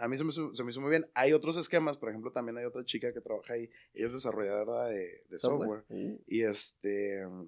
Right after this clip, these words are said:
Speaker 1: a esta chica, hay un día de la semana que trabaja en su casa.
Speaker 2: Uh.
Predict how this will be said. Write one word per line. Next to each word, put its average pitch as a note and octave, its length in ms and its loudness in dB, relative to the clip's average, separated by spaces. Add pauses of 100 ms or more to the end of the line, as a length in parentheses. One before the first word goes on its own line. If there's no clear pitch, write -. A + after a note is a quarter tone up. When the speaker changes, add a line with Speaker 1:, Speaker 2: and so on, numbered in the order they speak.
(160)
Speaker 1:
a G#2 140 0
esta A2+ 180 -6
chica, A#2+ 580 2
hay C3+ 180 4
un D3+ 180 2
día D#3 160 6
de D#3+ 60 2
la D#3 80 0
semana D#3+ 260 -4
que E3 80 -8
trabaja G2+ 280 -4
en G2+ 160 -10
su - 100 -20
casa. - 220 -14 (540)
Speaker 2:
Uh. B2 360 -4